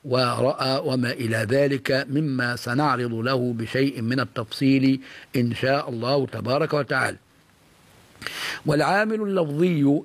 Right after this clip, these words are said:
إما أن يكون فعلاً كهذا المثال: "حضر محم-، حضر محمد"، فإن محمد معمول لعامل لفظي فعلي هو حضر.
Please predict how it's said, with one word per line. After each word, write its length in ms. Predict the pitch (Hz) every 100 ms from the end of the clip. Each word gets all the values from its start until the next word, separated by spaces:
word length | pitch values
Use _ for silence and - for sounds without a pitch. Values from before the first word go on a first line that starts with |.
| -
إما 400 | 175 185 165 165
أن 100 | 151
يكون 460 | 143 120 156 156 120
فعلاً 580 | - 147 147 160 185 202 -
كهذا 380 | 98 113 135
المثال: 640 | 147 165 151 175 196 151 151
"حضر 580 | - 117 147 143 143 151
محم-، 540 | 151 135 127 131 -
حضر 440 | 131 127 131 139 143
محمد"، 680 | 151 - 156 180 196 156 160 - - - -
فإن 520 | 123 147 185 175 139
محمد 720 | 127 110 113 117 120 165 170 147
معمول 760 | 110 104 117 139 165 175 175
لعامل 760 | 123 101 113 139 151 160 170 156
لفظي 720 | 123 113 110 131 147 156 165
فعلي 720 | 156 131 110 117 151 165 170 135
هو 160 | 160
حضر. 420 | - 175 147 131